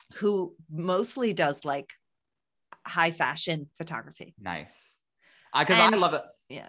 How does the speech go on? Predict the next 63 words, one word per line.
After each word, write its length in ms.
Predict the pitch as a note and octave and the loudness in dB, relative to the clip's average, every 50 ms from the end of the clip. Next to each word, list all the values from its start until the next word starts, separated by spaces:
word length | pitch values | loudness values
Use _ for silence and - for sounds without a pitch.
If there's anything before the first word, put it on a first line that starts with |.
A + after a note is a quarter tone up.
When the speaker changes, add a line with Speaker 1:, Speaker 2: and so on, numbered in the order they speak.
| _ - | _ 2
Speaker 2:
I 240 | C3+ B2+ D3 F3 G3 | 4 4 4 4 4
love, 400 | F3 C#3 C3 C3+ C#3 C#3+ C#3+ - | 4 4 6 6 8 6 6 4
I 140 | B2 C#3 D3+ | 4 2 2
love 320 | C#3 B2+ B2+ B2+ C3+ C3+ | 0 0 0 0 0 0
editorial 640 | - A#2 A#2 A#2 A#2 - - A2 G#2+ A2 A#2 B2+ B2+ | -2 -4 -4 -6 -6 -8 -6 -6 -4 -2 -2 -4 -4
photography. 600 | C#3 A#2 C#3+ C3 C3 B2 C3 C3 - C#3 C3+ C3 | -4 -2 0 0 0 0 -2 -4 -4 -4 -4 -2
And 80 | A2+ G#2+ | 0 0
I 100 | G#2+ A2 | 0 0
would 120 | A#2 A#2+ | -2 -4
show, 280 | A#2+ - - A#2 A2+ A2 | -6 -4 -2 0 0 0
like, 180 | G#2+ G2+ G2+ - | 0 -2 -4 -6
samples 480 | - A2 G2+ G2+ - A2+ G#2+ A2 G#2+ | -6 -6 -6 -6 -4 -6 -6 -6 -6
of 160 | A2 G2+ F#2+ - - | -6 -6 -6 -6 -6
photos 320 | G2+ G2+ G#2+ A2 A#2+ A#2 | -6 -4 -4 -4 -6 -4
that 100 | B2 A#2 | -4 -2
I 320 | A#2 A#2+ B2 A#2+ A#2+ A#2+ - A2+ | 0 0 0 -2 -4 -6 -6 -4
like. 340 | A#2 A#2+ A#2+ B2+ B2+ B2+ | -2 0 0 0 -2 -4
And 140 | G2 G#2 G#2+ | -6 -8 -4
all 220 | - G#2 G#2+ A2 A2 | -2 0 0 0 0
my 120 | A2+ G#2 | -2 -4
photographer 540 | G2+ - A2 A#2 G#2 G2+ G2+ G2+ G2+ - G#2 | -4 -6 -8 -6 -4 -4 -4 -4 -6 -6 -6
friends 220 | A2+ A2 G#2 G#2 A2 | -6 -6 -6 -4 -4
are 40 | |
like, 160 | G#2 G2 G#2+ - | -4 -4 -4 -2
"Oh, 80 | - C#3 | -2 -2
well, 100 | A#2 A2 | 0 0
that's, 220 | A2+ A2+ - - | -2 -2 -4 -4
like, 120 | A2 G#2 G#2 _ | -6 -6 -6 _
those 160 | - B2 B2 A#2+ | -6 -4 -4 -4
are 80 | A2+ - | -4 -4
editorial 520 | G2+ G2 F#2+ - - G2+ F#2 F2+ F2 F2 | -4 -6 -6 -8 -8 -6 -6 -4 -4 -6
photos." 560 | - G2+ F#2 E2+ D#2 C#2+ D2 F2+ - - - - - | -4 -4 -4 -4 -4 -8 -8 -10 -14 -16 -16 -10 -8
And 160 | G#2 G2+ G2+ | -8 -6 -4
they 40 | - | -4
Speaker 1:
Yeah. 100 | G#2+ G#2+ | -4 -4
Speaker 2:
were 80 | G#2+ | -2
like, 280 | G2 F#2+ F#2 F#2+ F#2+ - _ _ - | -2 -2 -2 -4 -6 -8 _ _ -20
and 480 | - _ _ - _ _ _ _ _ - - _ - | -20 _ _ -20 _ _ _ _ _ -20 -16 _ 0
I 40 | C#3+ | 0
was 100 | C#3+ C#3+ | 2 4
like, 120 | C#3+ C3 | 4 4
"Well, 120 | C#3 C3+ C#3 | 4 4 4
that's 300 | C#3+ D3 F3+ F3 - - | 6 6 4 4 2 0
great." 240 | C#3 B2 G2+ E2 | 0 0 0 0
Because, 260 | - G#2 C3+ A#2+ G#2+ A#2 | -4 -6 -6 -6 -2 -2
like, 140 | G#2+ G2 - | -2 -2 2
I 220 | G#2 A2+ A#2 B2+ B2+ | 2 2 4 2 2
personally 500 | B2 - C3 A#2+ A2+ - - A#2 G#2 G2+ | 0 0 -2 -2 -2 -4 -4 -2 -2 -2
do 220 | A#2 G#2+ G#2 G#2+ | -2 -2 -2 0
wanna 220 | A#2 B2 B2 A2+ | 0 0 0 0
look 180 | G#2+ G#2+ G#2+ - | -2 -2 -4 -2
like 140 | G2+ G2 - | -4 -2 -2
a 40 | G2+ | -2
model 380 | F#2+ F2+ F2 F2+ F#2+ F#2 F#2 | 0 0 0 0 0 -2 -2
in 60 | F2+ | -2
all 100 | F2+ E2+ | -4 -4
my 120 | E2+ E2 E2+ | -4 -6 -6
brand 260 | - F2+ E2+ D#2+ E2 E2 | -6 -6 -6 -8 -8 -8
photos. 380 | D#2+ C2+ C2 C#2+ D2 - - | -10 -8 -8 -8 -10 -10 -10
Is 100 | - G2 G#2 | -10 -6 -2
that 140 | G#2 G2+ A2 | -2 -2 0
an 100 | G#2+ G#2 | 0 0
<laughs> 220 | - - - - | 0 0 -2 -8